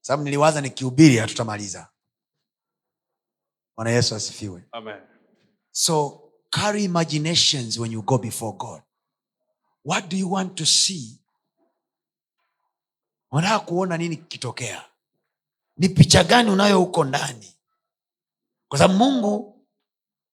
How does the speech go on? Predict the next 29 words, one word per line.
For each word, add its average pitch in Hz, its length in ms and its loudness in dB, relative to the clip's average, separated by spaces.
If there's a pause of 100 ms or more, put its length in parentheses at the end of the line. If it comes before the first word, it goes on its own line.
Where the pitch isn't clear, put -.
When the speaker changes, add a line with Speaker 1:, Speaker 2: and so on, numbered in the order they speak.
(140)
Speaker 1:
anayafanya 160 720 2
yale 160 240 2
mambo 123 480 -6 (2750)
ambayo 165 340 4
huku 202 280 4
ndani 175 260 4
ya 170 80 2
kichwa 170 280 -4
chetu - 340 -2 (400)
tunayaona, 139 460 -4
alafu 143 160 0
anafanya 131 320 2
zaidi 143 460 6
ya 117 100 -2
hayo. 104 260 -4 (1300)
Anafanya 165 440 2
zaidi 165 400 2
ya 131 100 4
hayo. 120 300 -4 (1400)
Anafanya 156 440 -2
zaidi 160 240 0
ya 139 60 0
hayo. 139 100 -4
Maanake 196 160 0
sisi 214 200 -4
tunampelekea, 170 640 -2
alafu 180 200 -2
anafanya 156 340 -10
zaidi. 123 460 -12